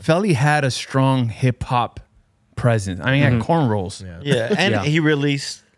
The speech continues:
Speaker 4: hip hop records.
Speaker 2: Correct.
Speaker 1: But
Speaker 4: Yeah.
Speaker 1: I, but I never felt that, to be honest. I
Speaker 2: Really?
Speaker 1: never felt that. Look at Justin. You know what I mean?
Speaker 3: Yeah.
Speaker 1: Like, I don't.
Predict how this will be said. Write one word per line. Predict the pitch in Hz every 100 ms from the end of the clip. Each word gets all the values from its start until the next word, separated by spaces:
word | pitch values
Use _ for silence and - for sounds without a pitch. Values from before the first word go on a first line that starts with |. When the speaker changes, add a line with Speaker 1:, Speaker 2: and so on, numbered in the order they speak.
| _ _
Speaker 4:
hip | 131 117
hop | 107 120
records. | 110 101 104 95
Speaker 2:
Correct. | 95 113 95 - -
Speaker 1:
But | 139
Speaker 4:
Yeah. | 135 101
Speaker 1:
I, | 98 -
but | 151 135 _ _ _ _ _ _ _ _ _ _ _ -
I | 143
never | 202 196 123
felt | - 101 -
that, | 92 - _
to | -
be | 90
honest. | 95 95 92 - -
I | 120
Speaker 2:
Really? | 123
Speaker 1:
never | 139 135
felt | 123 120 110 -
that. | 107 104 101 _ _ _
Look | 123 127
at | 117
Justin. | 123 123 - 117 113 120 -
You |
know | 110
what |
I | 113
mean? | 123
Speaker 3:
Yeah. | 135
Speaker 1:
Like, | 104 -
I | -
don't. | 135 160